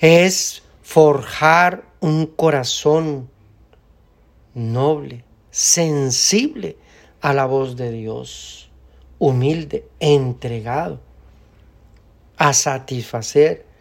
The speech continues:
la voluntad de Dios. Di-, sigue diciendo la palabra del Señor, los cuales, después de que perdieron toda sensibilidad, se entregaron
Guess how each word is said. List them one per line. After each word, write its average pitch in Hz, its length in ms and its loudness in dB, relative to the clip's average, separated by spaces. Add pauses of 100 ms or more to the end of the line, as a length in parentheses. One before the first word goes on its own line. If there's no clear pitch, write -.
(240)
la 127 180 -4
voluntad 117 600 -10
de 110 100 -14
Dios. - 680 -20 (1300)
Di-, 202 560 -2
sigue 208 380 2
diciendo 190 580 2
la 175 220 0
palabra 165 440 2
del 165 140 -6
Señor, 165 680 -4 (2250)
los 151 480 4
cuales, 147 840 0 (160)
después 156 640 0
de 175 140 -2
que 180 100 -2
perdieron 151 720 0
toda 185 560 0
sensibilidad, 143 1300 -2
se - 140 -6
entregaron 143 880 -2